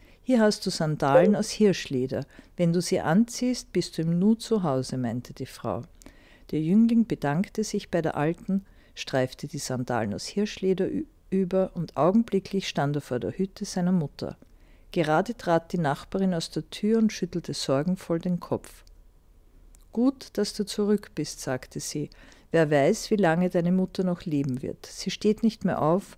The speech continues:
und ihre Augen sehen jeden Tag schlechter.“ Der Jüngste rannte in die Hütte. „Schaut her, Mutter“, rief er und zog das Brokatbild unter seiner Jacke hervor.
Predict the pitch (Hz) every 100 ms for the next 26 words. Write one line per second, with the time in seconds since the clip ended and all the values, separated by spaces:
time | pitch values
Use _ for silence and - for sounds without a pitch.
0 | - - - - 196 190 170 - 135 160
1 | 202 214 - 160 156 147 156 202 196 156
2 | 143 - - 90 - - - - - -
3 | - 165 175 214 226 - 214 139 139 -
4 | 165 160 160 139 - - - - _ _
5 | - - - 214 226 262 269 208 - 147
6 | 104 180 175 - 120 170 - 185 - 165
7 | - 147 - 156 135 - - 147 - 170
8 | 147 156 143 139 135 110 - 127 - -
9 | - 104